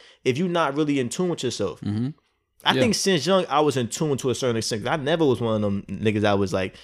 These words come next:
Speaker 1: "Yeah, let me just be aggressive with women and let me
Speaker 2: Yeah.
Speaker 1: just, you know, let me just be manipulative."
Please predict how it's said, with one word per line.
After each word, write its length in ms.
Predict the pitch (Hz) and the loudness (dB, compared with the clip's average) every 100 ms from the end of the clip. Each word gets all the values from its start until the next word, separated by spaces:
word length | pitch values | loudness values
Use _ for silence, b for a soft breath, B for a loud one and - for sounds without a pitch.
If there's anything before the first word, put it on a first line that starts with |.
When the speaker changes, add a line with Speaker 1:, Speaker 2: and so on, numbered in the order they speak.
| b b - | b b -4
Speaker 1:
"Yeah, 160 | 120 | -2
let 160 | 120 208 | -2 -4
me 120 | 247 | -4
just 520 | 147 131 110 - - _ _ _ _ - | 0 2 2 -2 -8 _ _ _ _ 2
be 100 | 110 | 2
aggressive 520 | 92 - 110 - 98 | 2 0 0 0 0
with 120 | 95 | 0
women 380 | 95 92 92 90 | 2 2 2 0
and 120 | 90 | 0
let 100 | 120 | 2
me 120 | 151 | 2
Speaker 2:
Yeah. 60 | 156 | 4
Speaker 1:
just, 380 | 123 110 - - _ - | 4 4 0 -10 _ -6
you 120 | 113 | 0
know, 120 | 110 | 2
let 100 | 117 | 0
me 80 | 143 | 0
just 280 | 127 110 117 | 2 2 0
be 120 | 120 | 0
manipulative." 920 | 107 101 117 110 107 107 104 95 | 2 0 2 2 4 6 6 2